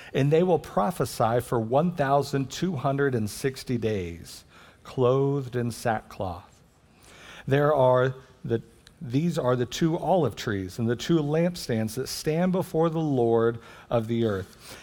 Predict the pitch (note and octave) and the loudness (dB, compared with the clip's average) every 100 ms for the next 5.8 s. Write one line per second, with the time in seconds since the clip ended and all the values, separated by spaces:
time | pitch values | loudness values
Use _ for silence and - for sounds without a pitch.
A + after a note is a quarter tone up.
0 | - D3 D3 C3+ - F#3 B3 A#3 A#3 G3 | -2 0 2 0 0 2 2 4 4 4
1 | F3 - G3+ G3+ C3+ G2 E2+ - _ - | 0 2 4 4 2 0 -10 -20 _ -10
2 | - F3 E3+ F#2 - - - F3 F3+ F3+ | -4 -2 -2 -4 -10 -12 -2 0 0 -2
3 | F3 - - - - F#3 G#3 G#3 - - | -6 -14 -16 -12 0 4 4 2 0 -10
4 | D3+ D#3+ D#3 D3 D3 B2+ - A#2 - C#3+ | 0 4 4 4 2 2 0 -4 0 -2
5 | C3 - F#3 G#3 F3+ C#3 A#2+ | -2 2 6 6 6 2 -2